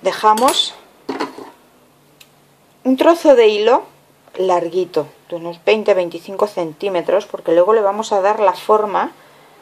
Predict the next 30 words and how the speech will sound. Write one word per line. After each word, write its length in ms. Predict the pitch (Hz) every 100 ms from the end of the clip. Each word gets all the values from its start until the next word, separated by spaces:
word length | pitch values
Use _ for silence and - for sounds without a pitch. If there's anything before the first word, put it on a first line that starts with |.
| _ - - - - - -
con 140 | 175
este 300 | 185 - 190
hilo. 380 | 190 180 190 233
¿Veis 240 | 202 202 -
la 120 | 196 180
forma 360 | - 196 196
aquí 240 | 196 214 202
redondita? 680 | 190 185 185 226 254 254 427 - _ -
Que 100 | 175
aquí 120 | 190
está 200 | - 196
más 180 | 180 185
apretadito, 680 | 185 175 190 208 247 339
pues 200 | 330 -
lo 60 | 170
vamos 260 | 196 254 -
a 40 |
hacer 300 | - 262 285 - - -
con 140 | - 202
ese 240 | 233 262
hilo 220 | 247 254
que 60 | 254
vamos 320 | 196 220 -
a 60 | 240
dejar 460 | 220 - 220 - - - _ _ _ _ _ _ _ _ _ _ _ -
al 120 | 170
final 300 | 175 180 190
de 120 | 233
la 100 | 240
labor. 320 | 175 151 151